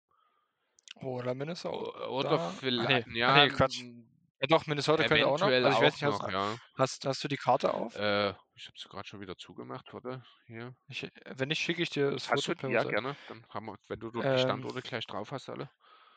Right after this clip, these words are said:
Speaker 1: Jo, ich hatte den Tag extra geguckt, warte. Also, weil ich finde nämlich Minneso-,
Speaker 2: Also, ich
Speaker 1: wo
Speaker 2: weiß,
Speaker 1: ist denn
Speaker 2: was du
Speaker 1: jetzt das
Speaker 2: meinst
Speaker 1: Bild?
Speaker 2: mit Minnesota.
Speaker 1: Ach,
Speaker 2: Die
Speaker 1: hier.
Speaker 2: sind, äh, tatsächlich auch relativ weit östlich eigentlich, aber die sind halt ohnehin so auch 'n Team, das,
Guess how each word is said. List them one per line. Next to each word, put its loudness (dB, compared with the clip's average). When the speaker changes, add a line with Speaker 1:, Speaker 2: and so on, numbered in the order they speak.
Speaker 1:
Jo, 2
ich -4
hatte -4
den -8
Tag -10
extra -12
geguckt, -16
warte. -12
Also, -6
weil 6
ich -2
finde -6
nämlich -4
Minneso-, -6
Speaker 2:
Also, 0
ich 2
Speaker 1:
wo 4
Speaker 2:
weiß, 0
Speaker 1:
ist 4
denn 4
Speaker 2:
was -4
du -4
Speaker 1:
jetzt 2
das 6
Speaker 2:
meinst 0
Speaker 1:
Bild? 0
Speaker 2:
mit -20
Minnesota. 4
Speaker 1:
Ach, -2
Speaker 2:
Die 0
Speaker 1:
hier. 4
Speaker 2:
sind, -4
äh, 6
tatsächlich 0
auch 4
relativ 2
weit 2
östlich -4
eigentlich, -4
aber -4
die -10
sind -6
halt 2
ohnehin -2
so 0
auch 0
'n -14
Team, -6
das, 2